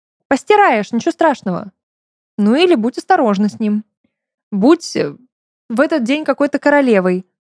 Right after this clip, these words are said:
Строй себе сама настроение. У всех там, да, взрослых нормальных людей есть дети,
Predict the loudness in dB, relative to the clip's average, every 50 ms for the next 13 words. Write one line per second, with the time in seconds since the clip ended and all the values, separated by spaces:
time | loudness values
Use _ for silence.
0 | _ _ _ _ _ _ -14 -6 0 2 4 4 4 2 0 0 -2 0 2 2
1 | 2 0 0 -2 0 0 0 0 -2 -4 -4 0 0 2 2 4 4 4 4 2
2 | 2 0 -2 -4 -10 _ _ _ _ _ _ _ _ _ _ _ _ _ _ -2
3 | -2 -2 -2 -2 0 2 2 2 2 0 -4 -12 _ _ _ -2 -2 -2 0 0
4 | 2 2 2 2 0 0 0 2 2 0 0 -2 -2 -2 -2 -4 -10 _ _ _
5 | _ _ _ _ _ _ _ _ _ _ _ -6 -4 -2 0 2 2 2 4 2
6 | 0 0 -2 -2 -2 2 2 2 2 2 2 2 2 0 0 0 2 2 2 2
7 | 0 0 0 0 0